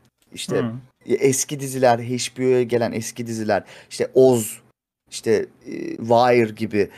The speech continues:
Speaker 1: e, yapımlar
Speaker 2: Aha.
Speaker 1: falan var. Ama, e, yeni çıkan, ben H B O'nun şu yakın zamanda bir iki tane polisiye işi var mesela. Onlar var, onlar geldi.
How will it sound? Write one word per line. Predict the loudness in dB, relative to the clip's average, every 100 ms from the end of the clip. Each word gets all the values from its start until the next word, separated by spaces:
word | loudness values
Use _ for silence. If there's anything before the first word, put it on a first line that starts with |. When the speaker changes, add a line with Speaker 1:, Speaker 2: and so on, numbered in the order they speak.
| -20 _
Speaker 1:
e, | -2
yapımlar | 0 0 0 -2 -2 -2
Speaker 2:
Aha. | -4
Speaker 1:
falan | -4 -2 0 0
var. | -2 0
Ama, | -2 0 -4 -8 -20 -20 _ -8
e, | -6 -6 -2
yeni | 0 0
çıkan, | -6 0 -2 2
ben | 2 2
H | -4 -6 -4
B | -6
O'nun | -6 -10 -14
şu | -12 -10 -10 -14 _ _ _ _
yakın | 0 0 0 -4
zamanda | -2 -2 -2 0 -2 -2 -20 _ _
bir | -12
iki | -12 -2
tane | 0 0
polisiye | -2 -2 -2 -6 -4
işi | -4 0
var | 2 2
mesela. | 0 -4 -4 -4 -4 _ _ _
Onlar | -2 0 2 4
var, | 4 0 -2
onlar | -4 0 2 2
geldi. | 0 0 0 -4